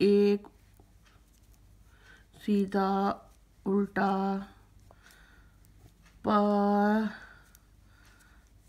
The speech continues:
निट करके बना लेंगे, ठीक है। अ, अब ये करेंगे हम, पहले वाला तो ऐसे उठा लिया, ये जो रॉन्ग वाला उल्टी वाली साइड है,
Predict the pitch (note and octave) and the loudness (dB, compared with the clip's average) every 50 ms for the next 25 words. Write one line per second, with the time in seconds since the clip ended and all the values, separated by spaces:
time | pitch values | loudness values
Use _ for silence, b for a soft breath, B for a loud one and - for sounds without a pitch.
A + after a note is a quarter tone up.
0 | - b b b b b b b b b b G#3 G3+ A3 A3+ A3 - - - G#3 | -20 b b b b b b b b b b -4 -2 -2 -2 -4 -8 -4 0 0
1 | G#3 G3+ G#3 G#3+ G#3 G3 G3 G3 G3 F3+ E3+ D#3+ E3 E3 E3 E3 D#3+ - A3+ A#3+ | 0 0 0 0 0 0 0 0 0 0 0 0 -2 -2 -4 -4 -4 -4 -6 -4
2 | - F4 F#4+ - - - _ - - _ _ _ _ - - - - _ _ - | -4 -4 -6 -6 -10 -20 _ -20 -20 _ _ _ _ -20 -20 -20 -20 _ _ -20
3 | - - _ - - - - - - - _ - - b b b b b b b | -20 -20 _ -20 -20 -20 -20 -20 -20 -20 _ -20 -20 b b b b b b b
4 | b b b b b - - G#3+ G#3+ G#3+ G#3 - - - - A#3 A3+ A3 A3+ C4+ | b b b b b -4 0 2 2 2 0 -2 2 4 6 6 6 6 2 2
5 | C#4 C4+ - A#3+ G#3+ G#3+ A3 G#3+ G#3+ A#3 A#3 A#3+ B3+ F4+ G#4 - B B B B | 0 2 2 2 4 4 2 2 0 2 2 4 4 2 2 0 B B B B
6 | B B B - _ _ - - - - - - - - - - _ _ _ - | B B B -20 _ _ -20 -20 -20 -20 -20 -20 -20 -20 -20 -20 _ _ _ -20
7 | - - F3+ D3 A3+ A3+ A#3+ B3 B3+ B3 A#3+ B3 B3 A#3+ F#3 G#3+ G#3+ A#3+ A3 G#3+ | -14 -14 -2 2 4 4 6 8 8 8 8 8 8 6 6 6 4 2 0 4
8 | A#3+ A#3+ A3 A#3+ A#3+ B3+ C4 C#4+ D4 A#3+ A#3 A#3+ B3 A3 A#3+ C#4 C#4 C4+ - - | 6 6 6 6 6 6 6 8 8 6 6 4 2 2 2 2 2 2 2 0
9 | - - G#3 G3+ G3+ A3 A3 A#3 B3 C4+ E4+ D#4+ C#4 C4 A#3+ A3 A3+ G#3 - A3 | -2 -2 0 0 4 6 6 8 8 8 6 6 8 8 8 8 8 6 4 4
10 | A#3 G#3+ G#3+ - C#4+ D4+ C#4 D#4+ E4 E4+ E4 - B3 F#3+ G3 G3+ G#3+ A3+ A3+ A#3+ | 2 2 2 6 6 8 8 8 6 6 2 4 4 6 6 6 8 8 8 8